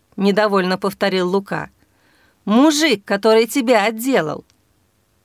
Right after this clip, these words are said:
Лука из-под лобья посмотрел на нее. Хотел что-то сказать, но передумал. «Держись от него подальше», — сказал вместо этого. «Почему?»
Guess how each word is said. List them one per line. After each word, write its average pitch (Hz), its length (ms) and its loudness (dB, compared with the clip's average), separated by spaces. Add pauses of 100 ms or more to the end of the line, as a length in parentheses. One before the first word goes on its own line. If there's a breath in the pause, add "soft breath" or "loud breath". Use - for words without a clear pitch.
(600 soft breath)
Лука 262 420 2
из-под 262 320 0
лобья 277 400 2
посмотрел 226 640 2
на 220 120 0
нее. 196 480 -2 (280)
Хотел 226 380 0
что-то 214 320 -4
сказать, 196 500 -2
но 294 140 2
передумал. 196 680 0 (840)
«Держись 202 580 0
от 196 160 -2
него 202 280 2
подальше», — 208 800 -2 (200)
сказал 190 480 -2
вместо 175 380 -6
этого. 151 440 -4 (480)
«Почему?» 262 600 0